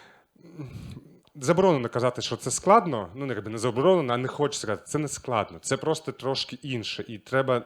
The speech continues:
м, інші навички. Для того, щоб бути експертом і спеціалістом в G M P,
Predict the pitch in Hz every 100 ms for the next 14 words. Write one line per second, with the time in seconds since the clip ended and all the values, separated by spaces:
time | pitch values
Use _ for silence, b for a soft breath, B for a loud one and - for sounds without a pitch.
0 | - 131 120 120 123 - 151 143 - 123
1 | 117 92 87 - - - B B B B
2 | 135 160 151 139 - 135 - B B B
3 | 113 135 139 123 - 139 131 113 113 110
4 | 113 - 120 120 113 101 101 120 120 170
5 | 180 196